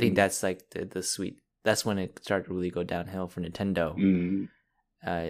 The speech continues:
Speaker 2: nowadays, like, when a new game comes out, you're not too
Speaker 1: Yeah,
Speaker 2: excited
Speaker 1: yeah.
Speaker 2: about it. I know it c-, comes with age too. Like, once you're over thirty, Nintendo is not as
Speaker 1: Mm.
Speaker 2: your, like, you know, target, but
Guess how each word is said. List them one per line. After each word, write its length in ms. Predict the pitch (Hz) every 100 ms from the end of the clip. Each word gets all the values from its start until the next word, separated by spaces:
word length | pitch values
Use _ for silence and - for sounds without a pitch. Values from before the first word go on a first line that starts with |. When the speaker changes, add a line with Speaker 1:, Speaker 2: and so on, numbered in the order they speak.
| - -
Speaker 2:
nowadays, 560 | 117 147 135 131 120
like, 140 | 113 104
when 100 | 104
a 60 |
new 220 | 101 110 104
game 300 | - 98 98
comes 260 | 98 95
out, 180 | 92 92
you're 100 | 139
not 260 | 202 175 -
too 520 | 135 127 107 92 -
Speaker 1:
Yeah, 440 | 175 127 110 98 90
Speaker 2:
excited 400 | 87 123 107 104
Speaker 1:
yeah. 40 |
Speaker 2:
about 240 | 101 104 110
it. 80 | 151
I 60 |
know 160 | 175 202
it 140 | 196
c-, 60 | -
comes 220 | - 165 143
with 100 | -
age 460 | 104 107 110 - -
too. 420 | 107 98 101 101
Like, 140 | 92 92
once 260 | 113 110
you're 120 | 117 110
over 200 | 104 101
thirty, 420 | 101 90 92 92
Nintendo 360 | 90 - 98 92
is 100 | 87
not 180 | 87 87
as 320 | 87 90 82
Speaker 1:
Mm. 100 | - _ _
Speaker 2:
your, 280 | 98 92 90
like, 280 | 85 78 -
you 80 | 90
know, 160 | 82 78
target, 500 | 104 87 90 101 - - _ - - -
but 240 | - 107